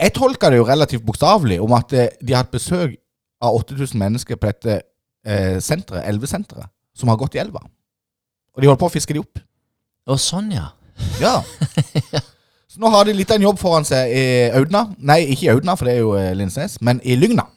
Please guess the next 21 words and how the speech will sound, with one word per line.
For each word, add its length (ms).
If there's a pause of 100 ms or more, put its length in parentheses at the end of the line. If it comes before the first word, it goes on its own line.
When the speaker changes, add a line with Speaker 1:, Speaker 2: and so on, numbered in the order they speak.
Speaker 2:
Lygna, 320 (380)
ja. 200
Speaker 1:
Hvor 180
de 60
skal 160
fiske 280
opp 160
disse 240
åtte 240
tusen 400 (500)
elevene. 360 (800)
<laughs> 720
Som 120
ligger 240
og 100
flyter 400
og 60
koser 300
seg 180
nedover 480
Lygna. 320